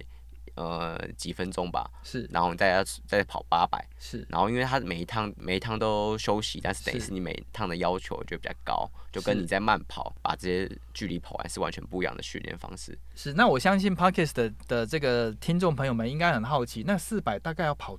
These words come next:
Speaker 2: 多快才能够达到教练的要求？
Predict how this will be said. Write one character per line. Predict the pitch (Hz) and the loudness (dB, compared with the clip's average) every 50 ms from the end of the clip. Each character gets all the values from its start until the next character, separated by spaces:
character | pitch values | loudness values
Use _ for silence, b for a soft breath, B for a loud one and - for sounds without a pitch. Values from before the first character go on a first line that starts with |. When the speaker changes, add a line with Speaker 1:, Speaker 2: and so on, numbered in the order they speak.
| - | -6
Speaker 2:
多 | - 160 160 170 165 - - | -4 -2 -2 -2 -2 -4 -8
快 | - - - 208 147 95 - - b b b b b b b | -8 0 2 4 4 2 0 -8 b b b b b b b
才 | - - 127 | -4 -2 0
能 | 127 139 147 | 0 0 2
够 | 160 160 147 | 2 2 2
达 | 135 123 120 | 2 2 2
到 | 135 135 | 2 0
教 | 127 120 147 139 | 0 2 0 2
练 | 131 127 117 | 2 2 0
的 | 113 | 0
要 | 113 110 110 113 | 0 0 -2 -2
求？ | 110 - - - 110 | -4 -6 -8 -10 -10